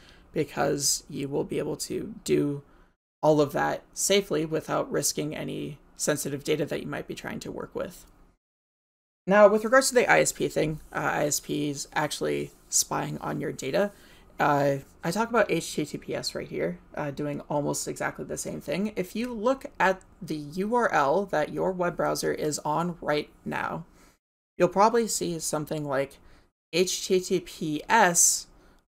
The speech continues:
colon slash slash, uh, Hancock College dot instructure dot com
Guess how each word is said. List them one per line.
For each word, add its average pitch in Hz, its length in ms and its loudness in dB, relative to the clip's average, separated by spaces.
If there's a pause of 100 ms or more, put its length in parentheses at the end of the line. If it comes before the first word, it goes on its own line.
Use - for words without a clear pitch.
(200)
colon 170 320 8
slash 156 380 4
slash, 147 680 0
uh, 143 240 -4
Hancock 151 400 -4
College 147 280 -2
dot 139 140 -4
instructure - 400 -6
dot - 140 -10
com 147 320 -8